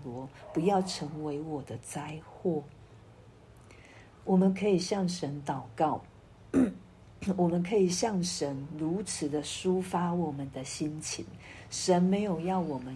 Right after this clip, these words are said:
压，神也没有好像用他的话语来让我们，哦，好像就是，<clears throat> 让我们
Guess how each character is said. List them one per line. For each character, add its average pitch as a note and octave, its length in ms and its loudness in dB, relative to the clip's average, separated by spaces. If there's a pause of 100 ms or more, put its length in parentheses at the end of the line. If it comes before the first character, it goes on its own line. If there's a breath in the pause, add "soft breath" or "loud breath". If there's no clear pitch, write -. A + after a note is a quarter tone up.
(100)
压， D3 260 -6 (400 loud breath)
神 F#3 340 4
也 G#3+ 140 6
没 F#3 220 4
有 G#3+ 120 2
好 F3 200 -2
像 G3+ 280 0 (300 loud breath)
用 G#3 220 6
他 F#3 180 -2
的 E3 100 -2
话 F3+ 320 0
语 C#3 180 -2
来 C#3 180 -6
让 F3+ 240 2
我 D3+ 80 -2
们， C3+ 180 -8 (400 loud breath)
哦， D#3+ 180 -4 (200)
好 D3 160 -6
像 F#3+ 240 2
就 F#3+ 100 0
是， F3+ 300 2 (1300 loud breath)
<clears throat> - 840 -4
让 G#3 180 8
我 D#3 80 6
们 C3+ 260 -2